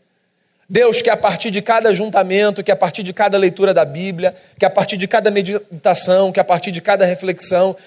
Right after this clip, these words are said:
eu seja capaz de crescer. Deus, que o Senhor me livre da tragédia de permanecer menino,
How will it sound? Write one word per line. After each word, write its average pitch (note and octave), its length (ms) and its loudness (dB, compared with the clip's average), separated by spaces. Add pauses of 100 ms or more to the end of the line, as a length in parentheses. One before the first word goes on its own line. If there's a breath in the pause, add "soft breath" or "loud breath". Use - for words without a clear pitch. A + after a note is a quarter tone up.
eu E3 80 -6
seja F#3+ 220 0
capaz G3 300 2
de E3+ 80 -6
crescer. E3 680 -4 (1120)
Deus, A3 340 2
que - 80 -2
o G3+ 40 0
Senhor A3+ 200 2
me A3 100 0
livre G#3+ 220 -2
da G#3 120 2
tragédia G3+ 560 2
de F3+ 100 -6
permanecer A3 680 2
menino, G#3 580 -2